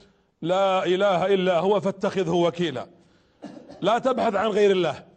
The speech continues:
إذا أصبت بأي مصيبة في الحياة، إذا تكالبت عليك الأعداء، إذا اجتمعت عليك الهموم، إذا تكالبت عليك الديون،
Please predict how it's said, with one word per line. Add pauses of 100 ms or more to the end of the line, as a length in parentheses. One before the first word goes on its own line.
(460)
إذا
أصبت
بأي
مصيبة
في
الحياة، (960)
إذا
تكالبت
عليك
الأعداء، (300)
إذا
اجتمعت
عليك
الهموم، (800)
إذا
تكالبت
عليك
الديون،